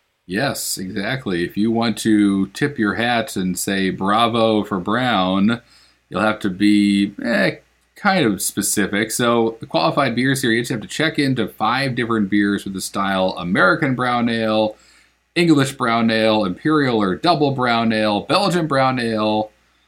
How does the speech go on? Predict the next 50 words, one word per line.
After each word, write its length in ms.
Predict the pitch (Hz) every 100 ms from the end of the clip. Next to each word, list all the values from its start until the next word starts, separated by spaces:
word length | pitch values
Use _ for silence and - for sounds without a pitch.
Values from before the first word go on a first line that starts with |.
| _ _
or 80 | -
Belgian, 540 | 78 90 95 95 92 -
uh, 180 | 95 92
or 120 | 92
Brown 280 | 95 107 101
Ale 200 | 90 -
Other, 420 | 123 127 104 101
as 140 | 98 -
well 240 | 185 156
as 140 | 110
Brown 600 | - 95 95 101 110 107 -
I 180 | 95 95
P 260 | - 85 95
A. 100 | 95
I 40 |
believe 180 | 92 95
that, 280 | 95 101 -
that 180 | 95 -
also, 640 | 98 104 - 87 87 101
um, 240 | 95 82 92
it 100 | 101
does, 640 | 107 107 90 90 90 - -
uh, 300 | 85 85 82 _ _ _ _ _
qualify 420 | - 107 110 92 90
for 100 | 90
this 140 | 85
badge, 400 | - 85 85 82
which 160 | 85 87
is, 320 | 85 - - -
is 300 | 98 98 - _ _ _ _
great. 240 | - 151 98
So 140 | 104
lots, 480 | 95 120 143 - -
I 80 | 139
mean, 240 | 139 117
again, 280 | 107 131 92
there's, 280 | 92 104 -
that's, 300 | - - - - -
there's 140 | 208
a 40 | 131
lot 280 | 135 131
going 180 | 135 123
on 140 | 135 104
there. 120 | 85
As 80 | -
John 220 | 98 95
said, 220 | 104 87
lots 240 | 90 92
of 60 | 90
different 380 | 90 92 90